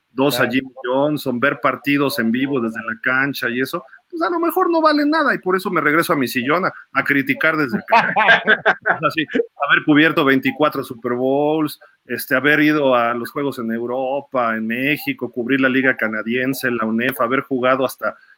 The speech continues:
Speaker 1: No jugué Liga Mayor porque, pues, eso es para hombres, yo no, yo soy bien coach de sillón, entonces, pero jugué en intermedias libres, en, este,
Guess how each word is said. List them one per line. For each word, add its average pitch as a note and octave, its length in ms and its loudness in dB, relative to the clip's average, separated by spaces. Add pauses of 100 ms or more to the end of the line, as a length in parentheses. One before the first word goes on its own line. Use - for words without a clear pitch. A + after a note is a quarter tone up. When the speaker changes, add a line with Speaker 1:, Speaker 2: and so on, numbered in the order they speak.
(120)
Speaker 1:
No D#3 200 0
jugué E3 240 2
Liga D#3+ 200 4
Mayor C#3 440 0
porque, A2+ 380 -6
pues, - 140 -20
eso C#3+ 140 -4
es C3+ 80 -4
para A2+ 200 -2
hombres, C3 340 2
yo A#2+ 100 0
no, A#2+ 220 -4
yo B2 140 -2
soy B2+ 180 -4
bien B2 240 0
coach B2 280 -2
de B2+ 80 0
sillón, A#2+ 440 -2 (380)
entonces, B3 640 -2 (600)
pero C3+ 220 2
jugué D#3+ 540 4
en E3 120 0
intermedias C3+ 680 0
libres, C#3 760 0
en, A2 240 -8
este, G#2+ 400 -8